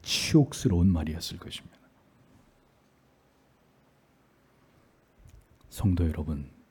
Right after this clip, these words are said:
교회를 그렇게 오래 다녔어도 성경 말씀을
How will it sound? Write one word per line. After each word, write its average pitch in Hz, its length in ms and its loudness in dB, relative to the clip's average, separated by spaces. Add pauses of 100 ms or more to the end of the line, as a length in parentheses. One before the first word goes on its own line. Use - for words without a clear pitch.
(2250)
교회를 85 340 6
그렇게 - 320 0
오래 87 300 2
다녔어도 80 800 -8 (1500)
성경 120 460 12
말씀을 98 540 6